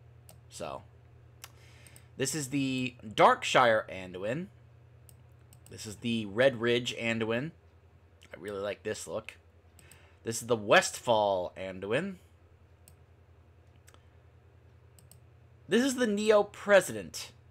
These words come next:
Anduin. <laughs> I was like,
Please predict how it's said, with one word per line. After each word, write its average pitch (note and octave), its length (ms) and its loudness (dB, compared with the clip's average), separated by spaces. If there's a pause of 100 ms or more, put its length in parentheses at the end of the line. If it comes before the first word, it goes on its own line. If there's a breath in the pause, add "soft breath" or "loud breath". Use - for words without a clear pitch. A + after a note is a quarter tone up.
Anduin. E2+ 540 -10 (2000)
<laughs> - 0 -
I - 1500 -6
was D3 140 6
like, D3 140 4